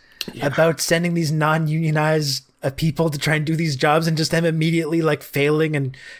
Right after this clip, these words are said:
Speaker 2: crashing shit and, like, lighting fires at the factory and stuff? That's been
Speaker 1: Yeah,
Speaker 2: kind of incredible
Speaker 1: it's
Speaker 2: to see that those stories kinda start to trickle in.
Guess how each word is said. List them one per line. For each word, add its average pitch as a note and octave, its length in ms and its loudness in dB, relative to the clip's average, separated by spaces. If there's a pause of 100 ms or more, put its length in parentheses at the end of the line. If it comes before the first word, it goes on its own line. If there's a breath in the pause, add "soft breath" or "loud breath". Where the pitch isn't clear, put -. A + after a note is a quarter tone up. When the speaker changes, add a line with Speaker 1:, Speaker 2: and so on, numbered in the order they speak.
(100)
Speaker 2:
crashing D#3 500 0
shit D3+ 260 0
and, D#3 120 0
like, C#3 140 -2
lighting D3 320 0
fires C#3+ 480 0
at C#3 80 -4
the C#3 120 -2
factory C#3 460 -2
and D#3+ 120 -4
stuff? E3+ 340 -4 (360 soft breath)
That's A3 180 2
been B3+ 80 6
Speaker 1:
Yeah, E3 100 4
Speaker 2:
kind E3+ 100 2
of D#3 80 0
incredible D3+ 400 0
Speaker 1:
it's C3+ 80 -6
Speaker 2:
to C3 60 -4
see D3 140 -2
that C#3+ 240 0
those D3 180 0
stories B2+ 280 -2
kinda C3+ 180 -4
start B2+ 200 -4
to B2+ 60 -10
trickle B2+ 320 -6
in. G#2+ 200 -8